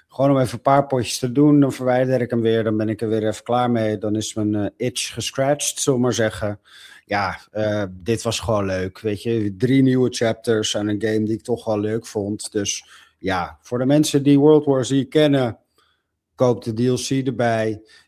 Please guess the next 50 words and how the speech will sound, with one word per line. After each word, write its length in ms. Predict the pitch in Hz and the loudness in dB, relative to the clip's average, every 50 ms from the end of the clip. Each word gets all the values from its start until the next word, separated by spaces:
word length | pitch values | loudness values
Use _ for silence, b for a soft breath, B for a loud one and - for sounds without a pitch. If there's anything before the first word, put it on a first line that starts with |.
| b - | b -2
Ken 120 | 143 143 | 0 2
je 120 | 147 147 | 2 2
de 140 | 139 139 117 | 2 0 0
game 280 | 131 135 135 135 127 131 | 0 0 2 2 4 6
niet? 380 | 139 147 151 156 151 - - | 6 8 6 6 4 0 -8
Joh, 300 | - 123 127 123 120 - _ _ _ _ | -6 -4 -4 -4 -6 -8 _ _ _ _
wacht 360 | 104 101 123 135 - - - | -10 -6 -4 -4 -4 -4 -4
een 100 | 139 - | -4 -2
keertje 300 | - 131 131 123 - 131 | -2 -4 -4 -4 -4 -6
op 80 | - | -4
een 120 | 123 123 - | -4 -4 -4
aanbieding. 720 | - 123 131 123 120 123 120 117 104 117 107 107 104 104 | -2 -2 0 0 0 0 0 -2 -2 -2 -2 -2 -2 -2
Koop 260 | - 117 107 110 131 | -2 -2 -2 -2 -2
de 100 | - 113 | -6 -8
base 420 | 95 120 113 113 110 - - - 135 | -4 -2 0 0 0 -2 -4 -2 2
game 240 | 143 160 165 170 151 | 2 4 4 2 0
voor 340 | - - 156 151 147 147 | -4 -2 0 0 0 0
vijf 340 | 147 - 147 143 147 143 147 | 0 0 2 2 2 0 -2
euro. 340 | 147 139 139 139 139 139 135 | -4 -2 -2 0 2 2 0
Dat 100 | 135 131 | 0 -4
is 80 | - - | -6 -6
vast 240 | 156 151 - - | -6 -6 -6 -6
wel 100 | - 131 | -6 -6
een 60 | 117 104 | -6 -4
keer 180 | - 120 117 | -6 -8 -8
te 100 | - 104 | -8 -8
vinden. 480 | 92 104 123 143 151 151 147 143 147 147 B B B B B B B B | -4 0 2 4 6 6 6 4 0 -2 B B B B B B B B
Vond 200 | - - 113 104 | -8 -6 -4 -4
je 60 | 92 | -2
dat 180 | 110 113 113 - | -2 -4 -2 -2
nou 200 | 127 113 110 107 | -2 -2 -2 -2
echt 200 | 117 110 107 - | -4 -4 -4 -4
leuk? 340 | 110 104 101 101 101 98 | -4 -2 -2 -4 -6 -6
Joh, 240 | - - 110 101 - | -8 -6 -6 -6 -6
koop 280 | - 110 107 107 90 90 | -4 -4 -4 -2 -2 -2
dan 220 | 107 107 101 95 - | -2 -2 -2 -4 -4
eerst 360 | - 131 135 135 - - - | -4 -4 -4 -4 -4 -6 -10
de 120 | - - | -12 -10
Aftermath 680 | 110 117 127 - - - 139 123 131 135 135 127 - _ - | -6 -6 -6 -6 -4 -4 -2 0 0 0 0 0 -2 _ -6
D 60 | - | -2
L 200 | 131 131 131 131 | -2 0 0 -2
C, 160 | 123 - - 131 127 127 143 143 - | -2 -4 -4 -4 -4 -4 -4 -6 -8
want 140 | - 110 104 | -8 -8 -8
dan 40 | 101 | -6
krijg 200 | - 104 101 101 | -6 -6 -8 -8
je 80 | - 113 | -8 -10
een 80 | 107 | -12
stuk 260 | - - 131 120 _ | -10 -10 -10 -10 _
meer 180 | - 113 101 - | -4 -4 -4 -4
content. 680 | - 123 127 135 135 - 131 127 127 135 - - - | -4 -2 -2 -2 0 0 0 0 0 -2 -6 -10 -18